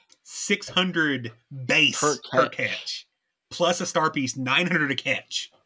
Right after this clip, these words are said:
Speaker 2: And what's, what's Haunter's catch, uh,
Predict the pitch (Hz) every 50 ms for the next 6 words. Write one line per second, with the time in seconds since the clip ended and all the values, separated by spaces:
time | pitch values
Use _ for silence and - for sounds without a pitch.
0 | _ _ _ _ - 139 139 139 135 131 139 151 156 160 - - - - - -
1 | - _ _ _ _ _ _ _ - - 170 170 - - 147 147 143 - 151 143
2 | 139 135 - - - _ _ _ _ _ _ _ - - - 135 131 127 - -
3 | - - - - 151 139 135 131 135 135 131 135 135 135 135